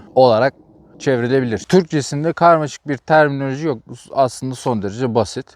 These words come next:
Bu iki terminolojinin ne olduğunu hemen bakalım. İlk önce sight alignment. Üç unsurun hizalanmasıyla meydana gelen olay. Şimdi bu unsurlar ne? Arpacık, gez ve göz. Red dot olmadığını düşünelim. Tabancayı uzattığımız zaman arpacık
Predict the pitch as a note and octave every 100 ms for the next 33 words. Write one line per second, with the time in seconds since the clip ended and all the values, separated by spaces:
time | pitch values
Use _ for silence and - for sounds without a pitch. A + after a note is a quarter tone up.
0 | _ D3+ E3+ D#3+ - - D#3+ D3 C#3+ C#3
1 | C3 B2+ C#3+ D3+ F3+ C#3+ A#2 C3 D3 C#3
2 | B2+ A#2+ A#2+ G#2+ C3 C#3+ D3+ C3+ B2+ D3+
3 | - D3+ A#2 A2 G2 - D#3 - _ _
4 | - F#3+ - D#3+ E3 - C#3 E3+ F3 _
5 | E3+ D3+ D#3+ D#3 D#3 D#3+ - G#2+ B2 E3+
6 | B2+ A2 G#2 C#3+ F#3+ C3+ F#2 - _ -
7 | - _ - G3+ F3+ F#3+ E3+ - D3+ F3
8 | C#3+ C3+ D#3 _ C#3 D#3+ - D#3 D#3 E3+
9 | - _ - D#3 D#3+ - - _ - C3+
10 | A2 G#2 - - _ - C3 E3 D3+ D#3+
11 | E3 D#3 D3 C3 C3 A#2+ A2 - G#2+ G2+
12 | B2+ - A#2 C#3+ D#3 C#3+ C#3 C#3+ - A2
13 | A#2+ A2+ G#2+ F#2 E2+ _ _ _ - -
14 | A#2+ A#2 A#2+ C#3 C#3+ -